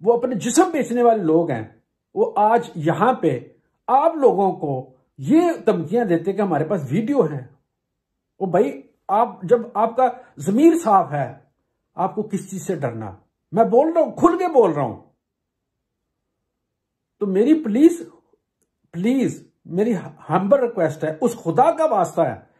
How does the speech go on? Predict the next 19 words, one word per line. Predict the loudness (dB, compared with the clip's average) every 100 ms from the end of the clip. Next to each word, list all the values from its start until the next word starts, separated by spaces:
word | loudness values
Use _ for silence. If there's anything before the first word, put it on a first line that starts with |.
| _
उस | -6 -2
रब | 2 2 2
का | 2
वास्ता | 2 2 -2 -2
है, | 0
उस | -2 0
रसूल | -2
करीम | -2 -6 -8 -10 -14
सल्लल्लाहु | -12 -8
अलैहि | -6 0
वसल्लम |
का | 0
वास्ता | 2 -2 -2 -2
है, | -2 -4 -20 _ _ _ _ _ _ _ _ _ _ _ _ _
प्लीज | -4 -2 -2 -6 -16 _ -8
उठ | -6 -4
जाइए, | -4 -4 -8 -14 _ _ _ _ _ _ _ _ _ _ -4
उठ | -2
जाइए, | 2 2 2 2 2 2 -2